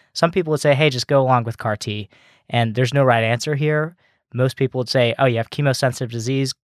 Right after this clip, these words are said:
go ahead and finish up with high-dose chemotherapy followed by stem cell rescue and keep the car T in your back pocket." If a patient achieves a partial response, so they don't have a complete response, but a partial response,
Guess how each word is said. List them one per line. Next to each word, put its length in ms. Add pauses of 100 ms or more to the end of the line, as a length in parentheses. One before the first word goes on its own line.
(160)
go 160
ahead 340
and 220
finish 260
up 160
with 100
high-dose 360
chemotherapy 640
followed 260
by 120
stem 260
cell 180
rescue 460 (260)
and 140
keep 180
the 60
car 180
T 180
in 60
your 100
back 240
pocket." 400 (260)
If 120
a 120
patient 460
achieves 440
a 60
partial 380
response, 460
so 60
they 80
don't 160
have 140
a 40
complete 340
response, 400
but 140
a 40
partial 360
response, 580